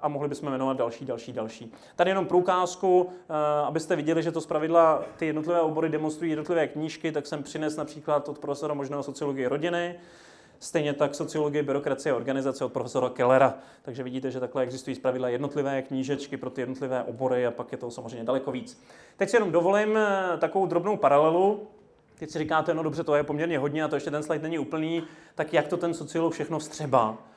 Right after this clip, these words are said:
Podotýkám, že asi není sociologa, který by věděl všechno o všem ze sociologie, ale použiju paralelu, kterou si půjčím od kolegy,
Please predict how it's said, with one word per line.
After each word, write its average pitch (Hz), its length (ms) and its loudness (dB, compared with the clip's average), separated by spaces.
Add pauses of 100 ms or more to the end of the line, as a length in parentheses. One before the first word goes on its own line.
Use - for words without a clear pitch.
(220)
Podotýkám, 190 520 0
že 185 120 0
asi - 240 -2
není 175 240 2
sociologa, 165 640 2
který 160 240 -2
by 160 100 -2
věděl 160 300 2
všechno 170 360 -4
o 151 60 0
všem 143 560 0
ze 143 180 -6
sociologie, 147 720 2 (340)
ale 151 360 4
použiju 156 460 4
paralelu, 160 520 4
kterou 151 300 -4
si 170 120 -8
půjčím 160 360 -6
od 131 120 -8
kolegy, 160 500 0